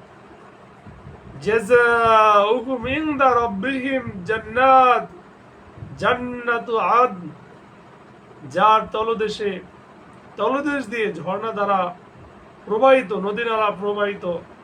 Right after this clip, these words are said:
তাতে তারা চিরকাল স্থায়ীভাবে থাকবে। তাজরি মিন তাহতিহাল আনহার খালিদিনা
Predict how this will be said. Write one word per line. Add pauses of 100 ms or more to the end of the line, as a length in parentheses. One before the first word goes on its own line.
(480)
তাতে
তারা
চিরকাল
স্থায়ীভাবে
থাকবে। (2500)
তাজরি
মিন
তাহতিহাল
আনহার (580)
খালিদিনা